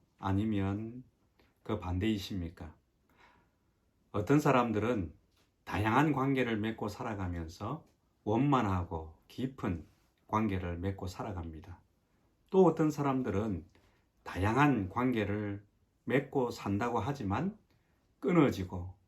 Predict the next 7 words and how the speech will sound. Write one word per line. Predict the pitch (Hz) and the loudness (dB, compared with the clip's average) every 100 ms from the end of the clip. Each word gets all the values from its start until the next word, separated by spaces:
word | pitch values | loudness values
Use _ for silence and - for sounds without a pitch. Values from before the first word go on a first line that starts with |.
| _ _ _ - | _ _ _ 0
깨어져서 | 196 165 104 95 - 85 - _ _ | 4 4 4 -2 -6 -10 -12 _ _
불안한 | - 135 160 160 92 78 - - _ _ - | -2 2 4 4 2 -2 -14 -20 _ _ -6
그런 | 113 139 160 | 0 2 2
관계를 | 143 135 117 107 | 2 2 0 0
맺고 | 101 104 101 | -2 -4 -6
살아가는 | - 110 92 90 | -6 -4 -4 -4
사람들도 | 87 87 87 85 82 - 87 - | -6 -6 -6 -6 -10 -8 -6 -8